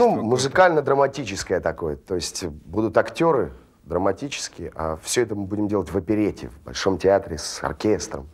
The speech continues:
Speaker 1: Хочу, чтобы была такая красивая, замечательная, безумно смешная, талантливая и, э, острая пьеса. Такая. Я тако-, там проблема одна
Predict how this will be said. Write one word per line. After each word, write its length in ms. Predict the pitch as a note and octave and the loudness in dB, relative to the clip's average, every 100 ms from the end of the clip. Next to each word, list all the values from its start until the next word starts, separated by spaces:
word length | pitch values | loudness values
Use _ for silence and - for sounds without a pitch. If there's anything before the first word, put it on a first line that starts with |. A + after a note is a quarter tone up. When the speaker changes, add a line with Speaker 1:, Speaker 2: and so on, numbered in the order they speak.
| _ | _
Speaker 1:
Хочу, 200 | - D#2+ F2 | -12 -10 -8
чтобы 160 | F2 | -6
была 120 | E2+ D#2+ | -6 -6
такая 200 | E2 D#2+ | -8 -4
красивая, 520 | F2 E2 - G#2 F2 | -4 -4 -4 -4 -6
замечательная, 440 | E2 E2+ G2 F2 - - | -6 -8 -8 -10 -14 -18
безумно 560 | G2 D3+ C#3 F#3 D3+ A#2+ | -4 -2 2 4 4 4
смешная, 800 | - A2+ A2+ B2 C3+ A#2+ F2 - - - - _ A2 | 0 0 0 0 4 4 2 -2 -18 -20 -20 _ 4
талантливая 720 | A2+ C3 B2 A2+ G#2 F#2 E2+ E2+ | 6 8 6 2 2 2 0 -2
и, 380 | G2 G2 F#2+ F2+ | -4 -4 -2 -2
э, 480 | F2+ F2+ F2 E2+ D#2 - | 0 0 0 0 -4 -2
острая 440 | D3+ B2+ - G2 F2+ | 2 2 2 0 0
пьеса. 400 | - F#2+ - - - | -2 -6 -6 -10 -4
Такая. 580 | F#2 - B2+ G2+ C#2 - - | -2 2 2 2 -2 -12 -10
Я 80 | G2 | -2
тако-, 460 | A2+ - D#3+ C#3 - - - - | 0 2 2 2 -2 -16 -4 0
там 180 | B2 | 0
проблема 480 | B2 C3+ D3+ D3+ C#3+ | 2 2 4 4 4
одна 320 | C#3+ C3+ F2+ | 4 2 0